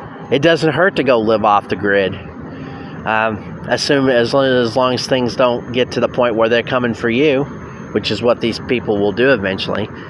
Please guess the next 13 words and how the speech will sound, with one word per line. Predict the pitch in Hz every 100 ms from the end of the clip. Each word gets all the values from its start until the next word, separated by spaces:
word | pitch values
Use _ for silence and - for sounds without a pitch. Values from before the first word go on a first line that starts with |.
| -
It's | - -
not | 185
happening | 151 165 143 131 113
yet, | 127 131 104 - - - - - 131
but | 127 123 - - -
they're | 147 156
trying | 185 170 160
to | 143
antagonize | 127 139 160 151 139 123 120 120 -
the | 120
entire, | 113 131 127 123 117 113 -
uh, | 110 107 107
country | - 147 - 104 104